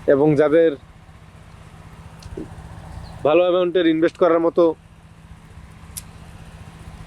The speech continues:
আপনার ক্যাপাসিটি আছে, তারা এখানে জমি জমা কিনতে পারেন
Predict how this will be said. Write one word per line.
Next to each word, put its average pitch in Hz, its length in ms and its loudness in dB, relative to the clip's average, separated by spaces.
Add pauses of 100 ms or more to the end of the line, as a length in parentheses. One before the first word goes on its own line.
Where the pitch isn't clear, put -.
(2500)
আপনার 139 240 -4
ক্যাপাসিটি 165 480 0
আছে, 165 180 0 (1120)
তারা 165 220 2 (140)
এখানে 156 320 2
জমি 156 200 2
জমা 147 200 2
কিনতে 151 240 2
পারেন 135 240 0